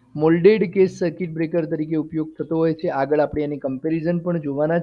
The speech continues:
છીએ. કે મોલ્ડેડ કેસ સર્કિટ બ્રેકરનો કેવી રીતે ઉપયોગ કરી શકાય. અને આની વાત કરીએ તો મિત્રો, ચારસો એમ્પિયર અને ચારસો પંદર વોલ્ટ સુધી આનો ઉપયોગ કરી શકાતો હોય છે. તો ચારસો એમ્પિયરની કેપેસિટી સુધી આપણને મોલ્ડેડ કેસ સર્કિટ બ્રેકર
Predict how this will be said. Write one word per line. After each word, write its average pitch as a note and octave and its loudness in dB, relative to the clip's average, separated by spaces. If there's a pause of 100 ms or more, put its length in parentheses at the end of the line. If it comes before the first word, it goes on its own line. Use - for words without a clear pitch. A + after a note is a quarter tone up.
છીએ. D#3 -2 (420)
કે D#3+ -6
મોલ્ડેડ D#3 -2
કેસ D#3 -2 (160)
સર્કિટ C#3 -8
બ્રેકરનો C#3+ -8
કેવી C#3 -10
રીતે C#3 -8
ઉપયોગ B2+ -12 (100)
કરી A#2 -16
શકાય. D3 -4 (360)
અને E3 0 (240)
આની D#3+ 2
વાત E3+ 2
કરીએ D#3+ -2
તો D#3+ -4
મિત્રો, D#3 -2
ચારસો D#3+ 2
એમ્પિયર E3 2
અને D#3 2
ચારસો - 2
પંદર D3+ 4
વોલ્ટ C#3 0
સુધી D3 -4 (260)
આનો C#3 -2
ઉપયોગ C3 -4 (200)
કરી B2 0
શકાતો A#2+ -6 (400)
હોય A#2 -2 (360)
છે. A2 -10
તો - -14
ચારસો D#3 6
એમ્પિયરની F#3 2
કેપેસિટી E3 -2
સુધી D#3+ -2
આપણને D3 -2
મોલ્ડેડ D3 0
કેસ D3 -4
સર્કિટ B2+ -6
બ્રેકર B2+ -4